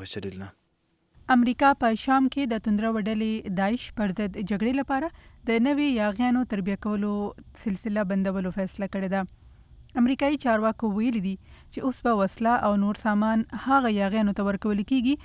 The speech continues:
Speaker 2: چې د وړاندې نه جګړې کې برخه اخلي. د پروګرام لاندې شام کې نوي یاغیانو ته وسله او تربیه ورکولو باندې به پنځوس کروړ ډالر خرچ کېدي او هدف یې روان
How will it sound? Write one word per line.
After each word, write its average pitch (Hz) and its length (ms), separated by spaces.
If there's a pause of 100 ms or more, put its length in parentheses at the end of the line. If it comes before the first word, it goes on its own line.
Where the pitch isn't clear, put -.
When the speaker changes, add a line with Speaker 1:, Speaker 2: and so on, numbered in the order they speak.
(240)
Speaker 2:
چې - 120
د 220 100
وړاندې 247 360
نه 208 60 (180)
جګړې 208 340
کې 202 80 (100)
برخه 196 280
اخلي. 190 260 (720)
د 254 120
پروګرام 285 400
لاندې 311 360
شام 269 320
کې 247 320
نوي 240 220
یاغیانو 220 480
ته 220 100
وسله 240 320 (140)
او - 20 (200)
تربیه 214 500
ورکولو 226 420
باندې 247 480
به 226 160
پنځوس 240 480 (160)
کروړ 214 380
ډالر 202 340
خرچ - 320
کېدي 196 240 (480)
او 226 160
هدف 247 260
یې 254 240
روان 233 240